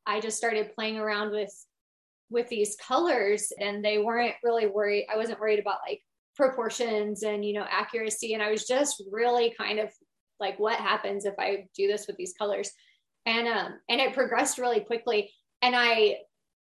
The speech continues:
well, so I was making a lot of them, and anybody who works with pastel knows that they can be a mess. And also you have to be so careful 'cause they can smear. And so I was like, I liked the system I had down, and it was more like drawing, and I felt more comfortable drawing. And then I got tired of buying frames. <laughs> And I was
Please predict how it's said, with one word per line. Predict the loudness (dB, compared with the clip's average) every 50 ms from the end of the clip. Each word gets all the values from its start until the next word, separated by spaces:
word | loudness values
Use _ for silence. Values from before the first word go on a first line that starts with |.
| _ _ 0 0 0 0 2
well, | 4 4 6
so | 6 6
I | 4
was | 4 4
making | 4 2 4 4 2 2
a | 2 2
lot | 4 4 4
of | 4
them, | 2 0 -2 -2
and | -4 -4 -4
anybody | -4 -4 0 2 2 2 2
who | 2
works | 0 0 0 -2
with | -4 -2
pastel | 0 -2 -2 0 -2 -4 -2
knows | 0 0 0 0
that | -2 -6 -4 0
they | 0 0 0 0 -4 _ _ _ _ _ _ _ _ _ -8
can | -6 -6
be | 0 2 2
a | 2
mess. | 2 0 0 0 0 0 -2 -4 -6 -4 -4
And | -4 -2 -2
also | 0 0 0 0 2 2 4 4 6 4 4 2 0 -2
you | -2 0 0
have | 0 0
to | 0
be | -2 -4 -4
so | 0 0 0 0
careful | 0 -2 -4 -4 -4 -4 -4 -4 -4 -4 -4 -8 -10 -16 _ _ _ _ -6
'cause | -6 0
they | 2 4 4
can | 4 2 -2 -2
smear. | -2 -2 -2 -2 0 2 2 2 2
And | 2 2 2 4
so | 4 6
I | 6 6 6
was | 6 4 4
like, | 2 2 2 2 -2 -6 _ _
I | 0 0 2
liked | 4 4 2 2 2 2
the | 2 2 2 0 -4
system | -8 -4 -2 -2 0 0 0 2
I | 2 2
had | 4 4 2 4
down, | 4 4 4 4
and | 2 0
it | 0 2
was | 2 2 2
more | 0 0 2 4
like | 4 2 2 0
drawing, | -2 0 0 2 0 0 0
and | 0 -2
I | -2 -2
felt | -2 -4 -2 -2
more | -4 -6
comfortable | -6 -6 -6 -6 -4 -2 -2 0
drawing. | 0 0 0 2 2 2
And | 2
then | 4 4 6
I | 6
got | 6 6 4
tired | 4 2 2 2 2
of | 2
buying | 2 2 2 0 -2 -6
frames. | -4 -2 0 2 2 0 2 4 4 6 8
<laughs> | 8
And | 8 10
I | 10 10 10 10
was | 10 8